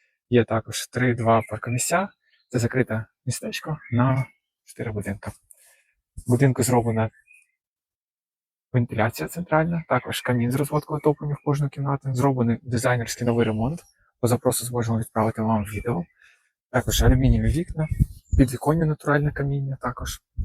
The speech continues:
Дуже гарна і ремонт, і якість, фасад будинка. Сам будинок побудований із цегли,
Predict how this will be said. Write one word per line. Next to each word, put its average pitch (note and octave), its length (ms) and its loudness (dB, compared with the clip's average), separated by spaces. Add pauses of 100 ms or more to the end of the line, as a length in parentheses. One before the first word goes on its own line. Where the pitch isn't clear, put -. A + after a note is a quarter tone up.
(400)
Дуже B2+ 200 2
гарна A2+ 360 0 (960)
і A#2 200 2
ремонт, F#3+ 420 2 (240)
і A#2 260 0 (160)
якість, - 460 0
фасад - 380 -2
будинка. D3+ 440 -2 (520)
Сам B2 180 2
будинок B2+ 280 6
побудований B2 540 4
із - 440 -2 (440)
цегли, D#3 440 4